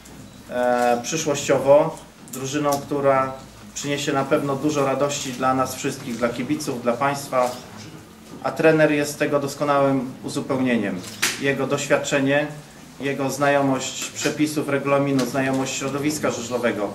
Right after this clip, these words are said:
bardzo dobre kontakty z zawodnikami, bardzo dobre kontakty ze środowiskiem sportowym, nie tylko w Polsce, a za granicą, mogą tylko to całe domino, te wszystkie klocki uzupełnić.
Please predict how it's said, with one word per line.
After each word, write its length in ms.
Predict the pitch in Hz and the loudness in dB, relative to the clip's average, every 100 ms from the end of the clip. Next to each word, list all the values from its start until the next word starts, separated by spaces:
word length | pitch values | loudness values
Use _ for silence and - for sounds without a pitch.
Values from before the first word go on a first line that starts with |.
| - - - - | -10 -16 -10 -4
bardzo 240 | 127 147 | -2 2
dobre 240 | 143 135 139 | 2 4 2
kontakty 720 | 139 147 143 - 139 135 135 | 2 4 2 2 2 2 0
z 60 | 120 | -4
zawodnikami, 840 | 135 139 139 135 147 131 131 143 147 - - - 120 | 0 2 2 0 2 2 4 2 0 -8 -18 -12 2
bardzo 340 | 147 143 135 | 4 4 -2
dobre 260 | 139 135 135 | -2 -2 -2
kontakty 680 | 135 135 135 - 135 135 135 123 | -2 0 -2 0 0 0 -4 -8
ze 380 | 117 131 139 135 - | -8 -2 0 0 -2
środowiskiem 760 | - 135 135 147 151 151 135 135 - - - | -6 -6 -2 -2 -2 2 2 0 -8 -14 -16
sportowym, 800 | - - 147 - 147 135 147 160 - - | -16 4 4 8 6 6 2 0 -4 -4
nie 120 | 143 | 0
tylko 240 | 156 147 | 0 0
w 60 | 139 | 2
Polsce, 360 | 151 151 147 | 2 2 0
a 40 | 131 | -2
za 120 | 135 | -2
granicą, 600 | 127 135 135 - 147 151 - - - - | -2 0 0 4 4 4 -4 -14 -18 -4
mogą 320 | 147 156 151 151 | 4 6 6 4
tylko 520 | 160 151 147 151 143 - | 0 6 8 6 2 -6
to 100 | 139 | 0
całe 280 | 165 156 | 4 4
domino, 580 | 135 139 135 135 143 147 - - - - - - | 4 2 2 2 2 2 -2 -14 -16 -18 -10 2
te 260 | 139 135 | 4 4
wszystkie 340 | - 160 - 147 | 0 -8 -6 -2
klocki 380 | 143 139 - | 0 0 -2
uzupełnić. 680 | 131 135 135 123 110 98 | -4 -4 2 2 2 -2